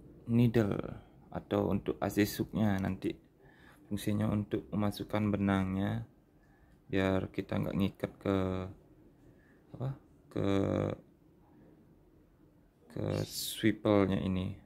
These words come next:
ke solid ringnya ini, biar nanti kita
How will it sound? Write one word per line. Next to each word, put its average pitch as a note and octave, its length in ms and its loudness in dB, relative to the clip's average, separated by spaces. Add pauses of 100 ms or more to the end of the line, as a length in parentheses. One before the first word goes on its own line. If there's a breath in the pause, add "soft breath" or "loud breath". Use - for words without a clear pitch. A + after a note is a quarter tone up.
(2500)
ke - 80 -10
solid G2 400 0
ringnya F#2 480 0
ini, F#2 240 -6 (320)
biar G2+ 240 -6
nanti - 240 -8
kita - 480 -6